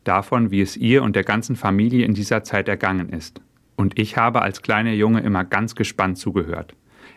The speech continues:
In den ersten Maitagen erzählte meine Oma dann von ihren Glücksgefühlen und ihrer Erleichterung, dass der Krieg endlich zu Ende war.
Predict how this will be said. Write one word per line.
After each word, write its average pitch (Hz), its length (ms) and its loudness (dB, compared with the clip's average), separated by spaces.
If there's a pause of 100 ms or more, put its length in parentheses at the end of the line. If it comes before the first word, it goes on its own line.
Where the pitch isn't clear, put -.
In 120 100 4
den 120 120 6
ersten 120 380 0
Maitagen 110 600 0
erzählte 127 440 0
meine 117 320 2
Oma 127 300 2
dann 113 260 2
von 113 280 0
ihren 110 280 2
Glücksgefühlen 101 840 0
und 107 160 -2
ihrer 113 180 0
Erleichterung, 95 720 0
dass - 180 -2
der 98 120 -2
Krieg - 360 -4
endlich 113 360 0
zu - 100 -2
Ende 90 300 0
war. 78 220 -8